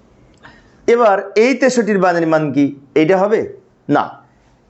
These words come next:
এই তেষট্টির বাইনারি মান আবার এটা হবে না, কারণ এটি হচ্ছে অক্টাল সংখ্যা। আর অক্টাল থেকে বাইনারি করার জন্য প্রতিটি অক্টাল সমতুল্য তিন বিট করে বাইনারি মানে রূপান্তর করতে হবে।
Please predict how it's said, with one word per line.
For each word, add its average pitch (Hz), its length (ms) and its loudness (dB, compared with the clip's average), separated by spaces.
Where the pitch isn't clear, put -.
এই 208 200 2
তেষট্টির 214 420 0
বাইনারি 170 280 2
মান 165 140 0
আবার 165 120 4
এটা 123 200 0
হবে 98 180 -4
না, 98 40 -6
কারণ 151 160 0
এটি 151 160 -2
হচ্ছে 160 140 -4
অক্টাল 156 240 -2
সংখ্যা। - 300 -12
আর 131 100 -2
অক্টাল 262 340 0
থেকে 196 180 2
বাইনারি 170 320 0
করার 123 220 2
জন্য 113 180 0
প্রতিটি 196 300 0
অক্টাল - 240 -2
সমতুল্য 180 400 2
তিন 226 200 4
বিট 214 180 0
করে 190 180 2
বাইনারি 160 300 0
মানে 143 140 0
রূপান্তর 131 440 0
করতে 95 240 -6
হবে। 87 160 -8